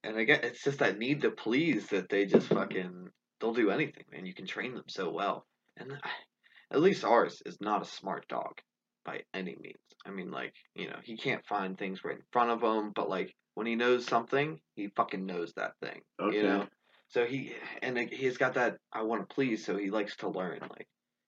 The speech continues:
Speaker 1: you can teach him tricks pretty, pretty, pretty fast because of that.
Speaker 2: Right on.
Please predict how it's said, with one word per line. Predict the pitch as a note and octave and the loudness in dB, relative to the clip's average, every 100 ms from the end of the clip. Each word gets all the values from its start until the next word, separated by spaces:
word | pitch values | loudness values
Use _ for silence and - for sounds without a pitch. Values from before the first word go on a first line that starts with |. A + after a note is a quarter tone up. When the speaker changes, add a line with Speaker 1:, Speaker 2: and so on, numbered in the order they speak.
| _ | _
Speaker 1:
you | - | -8
can | - - | -6 -4
teach | B2 G#2+ | -4 -4
him | F#2+ | -4
tricks | G#2 F#2 - | -2 -2 -4
pretty, | - - | -8 -8
pretty, | - - - | -8 -8 -8
pretty | - A#2 | -4 -4
fast | - - - - - | -2 -2 -4 -6 -10
because | F#2+ G2+ - | -8 -6 -8
of | - | -6
that. | - F2 - _ | -4 -4 -8 _
Speaker 2:
Right | E2+ | -4
on. | F2+ E2+ E2 | -2 -2 -4